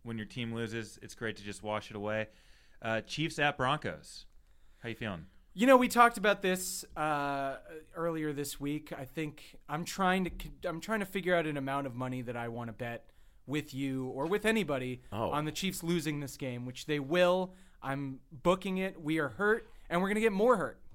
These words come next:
Speaker 2: during this game. We're already down three of our best players, at least three of our most highly paid players.
Speaker 3: Do you really think your defense is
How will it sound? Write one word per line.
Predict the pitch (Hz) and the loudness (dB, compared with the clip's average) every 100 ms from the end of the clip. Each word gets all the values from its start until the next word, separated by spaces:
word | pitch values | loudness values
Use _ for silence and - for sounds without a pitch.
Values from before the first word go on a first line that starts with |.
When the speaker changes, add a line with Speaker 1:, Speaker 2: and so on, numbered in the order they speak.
| - | -6
Speaker 2:
during | 160 | -4
this | 151 135 | -4 -6
game. | 151 120 113 | -6 -4 -2
We're | 151 | 2
already | 175 226 220 214 196 190 185 - - | 4 4 4 2 2 0 -6 -14 -6
down | - 165 156 151 151 147 - - - | 2 4 4 2 -2 -8 -16 -20 -6
three | 190 220 | 0 2
of | 202 165 | 4 4
our | 160 | 2
best | 147 143 - | 2 -2 -4
players, | - 135 117 113 117 - - | -6 -6 -4 -8 -10 -8 0
at | 175 | 2
least | 208 247 - - | 2 -2 -4 -6
three | - 185 | 2 4
of | 165 | 4
our | 143 | 2
most | 143 135 - | -2 -4 -4
highly | 147 147 131 | -4 -2 -4
paid | 123 135 127 - | -6 -4 -4 -6
players. | 117 107 95 92 | -8 -8 -6 -2
Speaker 3:
Do | |
you | 131 | 0
really | 311 | 0
think | - 185 | 0 -2
your | 156 | 0
defense | 110 107 107 110 - | 0 0 0 -2 -2
is | 92 85 82 78 - | 0 2 0 -4 -12